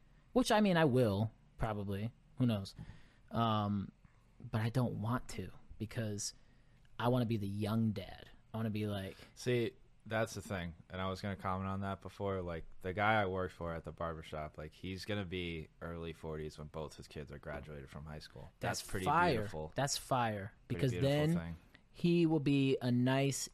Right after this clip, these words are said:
Speaker 1: he will have a nice age when they're twenty-one.
Speaker 2: Yeah.
Speaker 1: To still go take him for their fir-, I don't wanna, you think I wanna be, like, with a walker or a cane?
Speaker 2: Yeah.
Speaker 1: Walking into a bar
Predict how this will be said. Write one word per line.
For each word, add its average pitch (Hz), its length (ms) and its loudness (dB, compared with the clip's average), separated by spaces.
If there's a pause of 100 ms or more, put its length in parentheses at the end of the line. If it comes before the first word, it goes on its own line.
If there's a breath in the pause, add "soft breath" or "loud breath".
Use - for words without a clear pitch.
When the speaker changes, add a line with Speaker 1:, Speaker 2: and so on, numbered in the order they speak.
(160)
Speaker 1:
he 151 180 4
will 160 120 6
have 139 140 2
a 127 40 4
nice 127 400 4
age 110 400 2
when 113 200 2
they're 110 100 2
twenty-one. 113 640 0 (120)
Speaker 2:
Yeah. 85 300 -2 (260)
Speaker 1:
To 117 140 2
still 160 360 8
go 143 220 6
take 131 240 2
him 127 100 2
for 127 120 0
their 123 120 2
fir-, - 140 -8
I 175 80 0
don't 233 120 2
wanna, 262 200 4
you 185 120 4
think 320 160 2
I 302 60 6
wanna 254 160 6
be, 185 140 6
like, 139 240 4
with 127 180 4
a 113 60 4
walker 123 640 2
or 117 140 2
a 101 60 -2
cane? 117 480 0 (180)
Speaker 2:
Yeah. 80 220 -4
Speaker 1:
Walking 123 380 2
into 135 300 4
a 117 40 4
bar 117 540 4